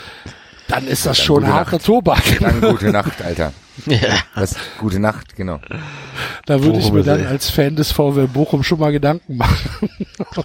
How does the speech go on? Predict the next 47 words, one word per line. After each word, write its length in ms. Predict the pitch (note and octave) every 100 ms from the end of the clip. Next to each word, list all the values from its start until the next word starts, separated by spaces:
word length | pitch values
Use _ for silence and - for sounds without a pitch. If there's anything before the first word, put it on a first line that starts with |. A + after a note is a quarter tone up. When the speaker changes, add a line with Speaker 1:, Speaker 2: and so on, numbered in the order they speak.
| - -
Speaker 3:
Das 180 | G2+ G2
ist 180 | F2+
heftig, 320 | F#2+ F2+ F#2+ F2
was 120 | -
da 60 |
in 120 | G2 F2+
Bochum 260 | F#2+ G2
abgeht. 460 | - - - F#2+ - - - - -
Auch 120 | -
hier 160 | F#2 A#2+
mit 100 | G#2+
ihrem 180 | G#2+ G#2
Captain 380 | B2 - - B2
und 100 | G2+
so, 100 | G2+
ne? 300 | G2+ A#2+ D3+ - - - -
Äh, 320 | - A2 G#2+ G#2
Speaker 2:
Bastian. 360 | B2+ - B2
Speaker 1:
Ja, 60 | G#2
aber 80 | G#2
das 120 | G2+
war 120 | C3
ja 40 | D3+
dieselbe 340 | G2+ A#2+ A2
Szene. 240 | - G#2+ F2+
Der 100 | F#2+
hat 100 | A#2+
sich 100 | A2+
ja 40 |
Speaker 3:
Ja. 40 | B2+
Speaker 1:
dann 100 | B2+
beschwert 320 | A#2+ B2+ A#2+
und 80 | G#2
der 80 |
hat 80 | G#2
sich, 80 | A2
glaub 160 | A#2 G2
ich, 60 |
im 80 | G2+
Hotel 260 | F#2 G2 A#2+
nochmal 200 | C3 A#2
beschwert, 340 | A#2+ A#2+ A#2+
weil 140 | G#2+ F#2+
er 100 | F2
irgendwie 200 | F#2+ F2+
Allergiker 460 | E2+ A2+ A2+ B2
ist. 200 | A2 -